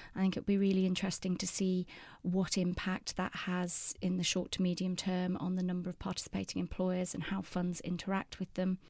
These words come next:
We were expecting some benefit changes to come through as a result of the cost cap, which have obviously been paused because of the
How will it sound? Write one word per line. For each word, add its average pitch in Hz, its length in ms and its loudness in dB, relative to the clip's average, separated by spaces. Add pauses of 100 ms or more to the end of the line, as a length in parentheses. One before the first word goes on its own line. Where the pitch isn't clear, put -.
(180)
We 220 160 8
were 185 120 4
expecting - 500 0
some 185 160 0
benefit 185 360 4
changes 202 520 0
to - 80 -6
come 196 240 2
through 202 340 2
as 196 160 2
a 190 60 0
result 190 360 0
of 190 60 -4
the 190 80 -2
cost - 380 -2
cap, - 340 0
which - 200 -2
have 196 100 0
obviously 196 400 2
been 190 200 4
paused 190 800 2
because 190 320 -2
of 190 100 -6
the 185 300 0